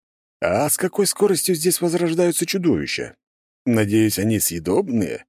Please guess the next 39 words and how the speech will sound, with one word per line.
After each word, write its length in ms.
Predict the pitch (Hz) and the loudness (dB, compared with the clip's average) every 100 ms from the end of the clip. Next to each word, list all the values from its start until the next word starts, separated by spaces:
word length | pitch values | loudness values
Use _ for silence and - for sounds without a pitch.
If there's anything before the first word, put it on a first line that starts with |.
| _ _ _ _ _ _ _ _ - | _ _ _ _ _ _ _ _ -12
Вскоре 400 | - - 90 92 | -6 -2 0 2
мы 120 | 90 | 0
со 140 | - | 0
Львом 300 | 90 95 101 | 0 2 0
переместились 540 | 90 90 85 - 85 80 | 0 -2 -2 -2 -4 -2
в 60 | |
его 220 | 87 87 85 | -2 -2 0
комнату, 560 | - 120 95 104 82 _ _ - | 0 0 0 -2 -4 _ _ -8
где 140 | 101 | -4
сперва 400 | 107 98 98 110 | -2 -2 0 2
он 140 | 101 92 | 2 -2
сделал 360 | 85 98 92 | 0 2 2
мне 200 | 87 85 | 2 0
легкий 280 | 90 85 80 | 0 -2 -6
массаж, 520 | 78 - 107 113 - | -4 -2 -2 -2 -4
объясняя, 500 | 85 95 - 98 98 | -4 -4 -2 0 0
что 180 | - 92 | -2 -4
да 120 | 85 | -4
как, 260 | - 90 - _ _ | -2 -4 -4 _ _
а 80 | 82 | -4
после 300 | 170 170 180 | -2 0 2
я 200 | 87 71 | 2 2
ему. 260 | 67 67 - _ _ _ - | -2 -6 -12 _ _ _ -2
В 60 | |
общем, 380 | 156 120 110 80 _ _ | 0 0 -2 -4 _ _
хреновый 760 | - 107 87 90 120 131 120 | -2 0 0 0 2 2 2
из 120 | 107 85 | 0 0
меня 240 | 87 92 | -2 0
массажист. 640 | 90 - 71 65 64 - _ _ _ _ _ _ _ _ - | -2 -4 -8 -10 -14 -18 _ _ _ _ _ _ _ _ -4
Но 240 | 90 143 | 0 2
и 100 | 180 | 2
тут 280 | - 196 180 | 2 0 2
на 120 | 160 | 2
выручку 380 | 170 156 139 127 | 2 2 0 -4
пришла 340 | 135 113 120 | -4 -2 0
Жанна, 480 | 104 101 82 69 58 _ _ - | 0 0 -2 -6 -12 _ _ -6
а 120 | 82 | -4
еще 320 | 82 - 98 | -4 -2 -2
Татьяна. 680 | 110 104 131 156 147 73 | -2 -2 0 0 0 -4